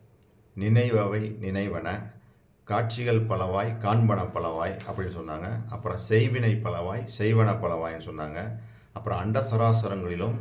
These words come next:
அனைத்துமா இருக்கிறது அவன்தான்" சொல்றாங்க. எல்லாத்தையும் செய்யக்கூடிய சித்து வல்லபத்தை பெற்றுக்கொண்டு, பெற்றிருப்பவனும் அந்த ஒன்றே என்று சொல்லக்கூடிய அந்த இறைவன் தான் அப்படின்றத தெளிவா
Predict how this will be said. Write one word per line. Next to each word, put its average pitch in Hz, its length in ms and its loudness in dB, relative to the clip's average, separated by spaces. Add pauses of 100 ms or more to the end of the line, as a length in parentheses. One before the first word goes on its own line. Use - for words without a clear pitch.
(140)
அனைத்துமா 123 600 0
இருக்கிறது 110 400 4
அவன்தான்" 95 420 0
சொல்றாங்க. 85 580 -6 (460)
எல்லாத்தையும் 120 640 2
செய்யக்கூடிய 107 680 -2
சித்து 117 480 -2
வல்லபத்தை 101 460 0
பெற்றுக்கொண்டு, 104 640 -4
பெற்றிருப்பவனும் 110 680 -2 (440)
அந்த 92 460 0 (380)
ஒன்றே 113 760 2
என்று 95 220 -6
சொல்லக்கூடிய 92 560 -6
அந்த 90 480 -2
இறைவன் 92 440 -2
தான் 82 300 -6 (200)
அப்படின்றத 90 680 -6 (320)
தெளிவா 143 520 -2